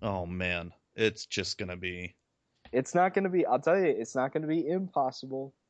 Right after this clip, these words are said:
Speaker 2: I mean, they're, yeah, one of them's a mythic, but one of them's, it's not like they're both mythics.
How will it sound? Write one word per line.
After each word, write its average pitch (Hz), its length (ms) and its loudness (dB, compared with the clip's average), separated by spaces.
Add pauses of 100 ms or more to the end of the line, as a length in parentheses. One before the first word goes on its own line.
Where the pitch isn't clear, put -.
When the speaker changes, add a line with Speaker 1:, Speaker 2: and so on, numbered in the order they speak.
(160)
Speaker 2:
I 117 100 2
mean, 120 220 0
they're, 120 280 2 (180)
yeah, 131 300 6
one 135 220 2
of 139 80 -2
them's 139 220 -2
a 135 40 -4
mythic, 143 400 -2
but 117 140 2
one 110 220 -4
of 143 60 -2
them's, 143 420 -4
it's 127 280 0
not 156 120 4
like 165 140 2
they're 180 100 4
both 180 280 4
mythics. 131 520 -4